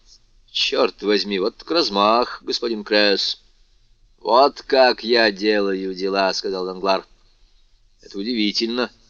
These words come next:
Особенно, если эта сумма, в чем я, впрочем, не сомневаюсь, будет уплачена наличными». «Так оно и будет», — сказал Данглар. «Хорошо иметь такой кредит. В самом деле, только во Франции видишь такие вещи. Пять клочков бумаги, которые стоят пять миллионов.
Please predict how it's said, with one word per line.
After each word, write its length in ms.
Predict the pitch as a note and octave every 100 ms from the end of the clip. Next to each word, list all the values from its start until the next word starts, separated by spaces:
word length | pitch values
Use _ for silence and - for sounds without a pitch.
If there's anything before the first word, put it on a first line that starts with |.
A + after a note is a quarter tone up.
| _ _ _ _ _ F#2+
Особенно, 560 | F#2 - A#2 D3+ F#3
если 300 | F#3 F#3 -
эта 100 | G3
сумма, 540 | - - D3 F3 F#3 F3+
в 60 |
чем 220 | - G2+
я, 200 | F2+ F#2
впрочем, 440 | E2 G2+ F#2 F#2+ E2
не 140 | F3
сомневаюсь, 720 | B2 F3 F3 F3+ - E3+ D#3+ G#3+
будет 300 | F3+ B2 -
уплачена 560 | - F2+ F2+ - D#3+
наличными». 720 | C3+ F2 G2 - - A3+ G#3 - _ - _ _ -
«Так 340 | - E3+ D3 C3+
оно 300 | D3 D#3 D3+
и 160 | D3+
будет», — 480 | C3+ E3 D#3+ A2+ -
сказал 520 | - - G2 F#2+ F#2+
Данглар. 400 | F#2+ F#2 G2+ - _ _ _ _ _ _ _
«Хорошо 720 | _ - F#2 - G2+ A2 A#2+ C3
иметь 300 | B2 A2+ -
такой 280 | G#2 G#2+ F#2+
кредит. 460 | F#2+ F2 F2+ - - _ _ _ _ - _ - - _
В 60 | -
самом 380 | A3 A3+ F3+
деле, 200 | C#3+ A3+
только 240 | A#2+ - A#2+
во 120 | F#2
Франции 520 | F#2 A#2 G3+ - G#3+
видишь 260 | G#3+ D3+ -
такие 300 | A2 G2 F#2+
вещи. 380 | F#2+ - - F2+
Пять 300 | B3 C#4+ -
клочков 520 | F3 - A#3 G#3+ C3
бумаги, 600 | C3+ B2+ B2+ B2 F2+ E2+
которые 400 | - - E2+ F2
стоят 340 | - - A2
пять 320 | - A#2+ -
миллионов. 580 | G#2 F#2+ G#2 G#2+ F#2+ -